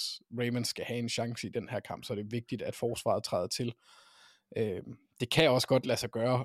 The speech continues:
at angrebet løfter sig, men, men indtil videre, der synes jeg godt nok, både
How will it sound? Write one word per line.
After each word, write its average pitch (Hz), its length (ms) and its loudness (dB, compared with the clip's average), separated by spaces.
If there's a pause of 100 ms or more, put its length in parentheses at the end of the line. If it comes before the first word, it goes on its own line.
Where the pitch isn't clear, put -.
at 107 320 -2
angrebet 120 480 2
løfter 117 300 -2
sig, 107 200 -2
men, 104 200 -2
men 117 300 -2
indtil 127 360 -4
videre, 123 240 2
der 107 100 2
synes - 260 -4
jeg 123 80 -2
godt 113 200 -4
nok, 110 140 -4 (120)
både 120 260 0